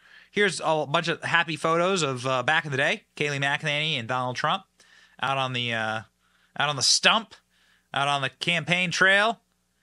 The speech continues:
Kayleigh McEnany chilling with Trump. This is a more recent photo of Donald Trump arriving in New York.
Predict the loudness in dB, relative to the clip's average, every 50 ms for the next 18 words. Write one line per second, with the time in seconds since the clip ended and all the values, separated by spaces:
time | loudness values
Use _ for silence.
0 | _ _ -4 -2 -2 0 0 2 2 2 2 2 0 0 0 0 -2 0 0 2
1 | 2 2 0 0 -2 -2 -6 -8 -12 _ _ -10 -10 -8 -2 2 2 4 2 2
2 | -2 -6 _ _ _ _ _ -12 -8 -6 -4 -4 -4 -2 -2 -2 0 0 -2 -2
3 | -2 -4 -2 0 0 0 0 0 -2 0 2 2 2 2 2 0 -2 0 0 2
4 | 2 0 -2 -4 -10 -20 _ _ _ _ _ _ _ -12 -8 -6 -6 -4 -6 -6
5 | -8 -8 -8 -6 -4 -2 0 0 0 -2 -4 -8 -16